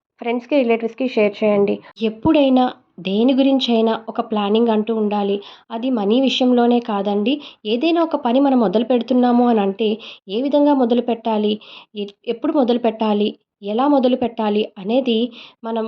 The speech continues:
ఒక ప్లాన్‌గా వెళ్ళాలి. అప్పుడే ఏ పని మొదలుపెట్టినా, మనం ఏది చేయాలనుకున్నా సక్సెస్ అనేది తప్పకుండా వస్తుంది. మనకు వచ్చే ఆదాయం తక్కువ కావచ్చు, ఎక్కువ కావచ్చు, కానీ మనం చేసే ఖర్చు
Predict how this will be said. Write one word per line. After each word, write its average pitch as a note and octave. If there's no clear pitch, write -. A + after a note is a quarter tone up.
ఒక G#3+
ప్లాన్‌గా G#3+
వెళ్ళాలి. G3+
అప్పుడే C4+
ఏ G#3
పని C4+
మొదలుపెట్టినా, A3
మనం A#3+
ఏది A#3+
చేయాలనుకున్నా A3+
సక్సెస్ A3+
అనేది A3+
తప్పకుండా G#3+
వస్తుంది. G#3+
మనకు E4
వచ్చే A3
ఆదాయం B3+
తక్కువ C4
కావచ్చు, B3
ఎక్కువ A3
కావచ్చు, G#3+
కానీ A3+
మనం C4
చేసే A3+
ఖర్చు A3+